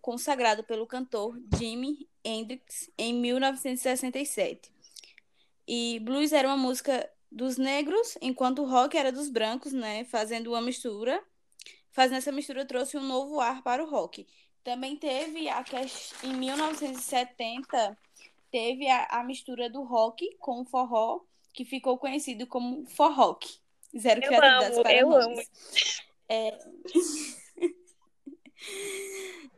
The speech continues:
Speaker 1: E, cadê? Teve Janis Joplin, também trouxe essa função da música negra e branca,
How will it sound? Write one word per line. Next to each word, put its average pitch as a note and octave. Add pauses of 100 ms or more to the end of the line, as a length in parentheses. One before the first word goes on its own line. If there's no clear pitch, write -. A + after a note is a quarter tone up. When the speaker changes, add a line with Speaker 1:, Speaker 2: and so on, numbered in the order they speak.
(260)
Speaker 1:
E, B3+ (880)
cadê? G3+ (360)
Teve B3 (920)
Janis D#4 (240)
Joplin, B3 (640)
também B3+
trouxe B3+
essa B3
função B3+
da B3
música A#3+
negra A#3+
e C#4+
branca, A#3